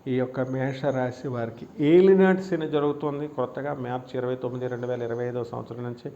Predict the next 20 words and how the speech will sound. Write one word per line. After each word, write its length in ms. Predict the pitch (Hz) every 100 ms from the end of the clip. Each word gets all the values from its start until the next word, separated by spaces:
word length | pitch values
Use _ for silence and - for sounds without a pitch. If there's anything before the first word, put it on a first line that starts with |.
| - - - -
కాబట్టి 260 | 110 113 113
మనసంతా 600 | 113 120 117 127 131 127
కూడా 180 | 120 123
డిప్రెషన్‌గా 720 | 113 104 120 - 123 123 123
ఉంటుంది, 360 | 117 117 120
పనులన్నీ 600 | 127 113 117 117 117 117
కూడా 240 | 117 127 143 - - -
మీకు 160 | 120 117
ఆగిపోతున్నట్టుగా 840 | 110 113 117 117 117 120 120 117
అనిపిస్తూ 420 | 113 110 117 -
ఉంటాయి. 320 | 113 110 117 110
కాబట్టి 520 | 117 117 - 208 - - - -
ఆ 140 | 131
ఫలితాలు, 840 | - 135 151 180 165 127 123 127 131 - - -
ఆ, 80 | 120
మీకు 240 | 127 123
అద్భుతంగా 500 | 120 117 123 151 165
పనిచేస్తాయి. 580 | 160 127 117 107 - 107
పరిహారాలు 540 | 123 131 120 139 139 135
వచ్చేసరికి 640 | 139 131 143 135 143